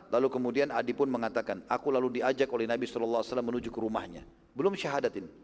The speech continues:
Aku berkata dalam diriku, 'Aku ingin menilai apakah Muhammad nabi atau raja.'" Saat sedang berde-, ber-, berjalan menuju ke rumah Nabi sallallahu alaihi wasallam, tiba-tiba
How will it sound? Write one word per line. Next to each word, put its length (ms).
Aku 220
berkata 340
dalam 160
diriku, 480
'Aku 240
ingin 160
menilai 480
apakah 320
Muhammad 380
nabi 320
atau 180
raja.'" 240
Saat 400
sedang 180
berde-, 320
ber-, 160
berjalan 460
menuju 260
ke 460
rumah 260
Nabi 220
sallallahu 340
alaihi 80
wasallam, 160
tiba-tiba 400